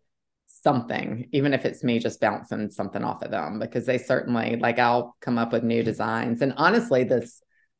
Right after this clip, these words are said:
um, spring, summer, I'm gonna tell on one of my daughters, but I came home, I was <laughs> all excited.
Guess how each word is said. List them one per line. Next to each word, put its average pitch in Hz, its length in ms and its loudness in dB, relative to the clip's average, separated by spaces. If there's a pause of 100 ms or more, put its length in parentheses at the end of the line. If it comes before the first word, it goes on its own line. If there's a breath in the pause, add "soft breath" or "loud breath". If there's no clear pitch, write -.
(160)
um, 127 340 4
spring, 135 400 0
summer, 131 720 2 (460)
I'm 143 180 2
gonna 135 260 2
tell 135 300 6
on 120 240 4
one 123 140 2
of 120 40 0
my 117 120 0
daughters, 120 560 2
but 123 140 2
I 120 100 2
came 131 280 -2
home, 123 300 0
I 113 100 -2
was - 140 -6
<laughs> - 160 2
all 208 140 8
excited. 156 800 0